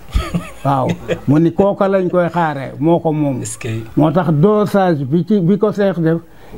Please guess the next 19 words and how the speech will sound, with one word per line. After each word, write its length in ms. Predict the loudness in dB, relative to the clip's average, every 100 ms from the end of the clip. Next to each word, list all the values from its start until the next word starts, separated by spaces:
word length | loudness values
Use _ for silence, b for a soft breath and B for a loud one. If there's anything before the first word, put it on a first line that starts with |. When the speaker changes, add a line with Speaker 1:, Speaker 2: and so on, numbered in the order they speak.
| 2
Speaker 2:
keneen 360 | 2 4 0
ku 120 | 2 2
la 120 | 4
jox 240 | 2 0
Salatul 440 | 2 2 2 0 0
Fati. 500 | 0 0 -2 -4 -4 -8
Speaker 1:
Hmm. 280 | -4 0 4
Speaker 2:
Dina 240 | 4 4
bari 340 | 2 2 2 0
sax 200 | -2 0
barke 400 | 0 0 0 0 0 2
naam. 360 | 2 2 0 -4 -10 -6
Speaker 1:
Hmm. 180 | 0
Speaker 2:
Waaye 220 | 2 2 2
doo, 420 | 2 4 2 2
bi 180 | 2 2
ñu 140 | 2
dosé 480 | 4 2 2 0 0
bi 240 | 0 -2